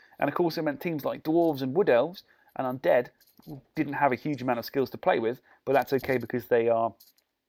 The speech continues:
powerful enough anyway. Whereas teams like Nurgle and vampires had a crap load of skills to play with, uh, because, well, they need 'em, basically.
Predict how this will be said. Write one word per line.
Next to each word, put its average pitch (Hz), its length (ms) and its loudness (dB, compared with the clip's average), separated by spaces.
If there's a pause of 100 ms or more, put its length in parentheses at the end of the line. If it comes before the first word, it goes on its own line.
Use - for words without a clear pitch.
(260)
powerful 123 420 0
enough 117 240 -6
anyway. 101 400 -6 (300)
Whereas 123 200 -2
teams 127 320 -6
like 107 200 -2
Nurgle 135 480 0
and 113 140 -8
vampires 117 600 -4 (240)
had 117 160 -4
a 104 60 -6
crap 180 300 0
load 120 140 0
of 110 60 -6
skills 117 280 -6
to - 60 -18
play 123 200 0
with, 123 200 -2 (300)
uh, 123 160 -4
because, 120 440 -6 (160)
well, 120 260 -6
they 117 180 0
need 113 180 -6
'em, 104 200 -8 (180)
basically. 113 400 -10